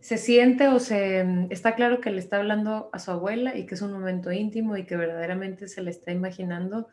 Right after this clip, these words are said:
pero que tiene ecos que la superan a ambas y que no se siente, mm, maniqueo,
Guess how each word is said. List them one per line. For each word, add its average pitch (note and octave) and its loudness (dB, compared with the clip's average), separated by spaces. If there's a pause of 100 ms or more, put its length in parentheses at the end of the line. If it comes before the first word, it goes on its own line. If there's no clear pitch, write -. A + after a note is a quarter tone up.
(280)
pero F#3+ 0
que F#3 -6
tiene G3+ -2
ecos G#3 -8
que - -10
la F#3+ -4
superan F3+ -4
a E3+ -6
ambas - -10 (220)
y G#3+ -4
que A3 4
no G#3 2
se A3+ 2
siente, A3 0
mm, F3+ -4 (240)
maniqueo, F#3 -2